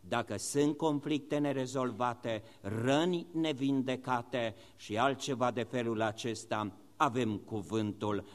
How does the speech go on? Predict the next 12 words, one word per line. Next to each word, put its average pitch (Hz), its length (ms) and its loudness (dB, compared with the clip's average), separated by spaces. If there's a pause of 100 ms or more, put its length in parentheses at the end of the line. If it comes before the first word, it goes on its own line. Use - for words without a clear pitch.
(140)
aplicându-l, 110 960 -2 (160)
Domnul 120 400 2
face 110 420 -4
minuni, 101 680 0
întâi 131 600 2
în 110 240 2
noi 151 360 4 (200)
și - 160 -2
apoi 131 320 2
cu 135 120 0
trupurile 120 720 2
bolnave 107 880 0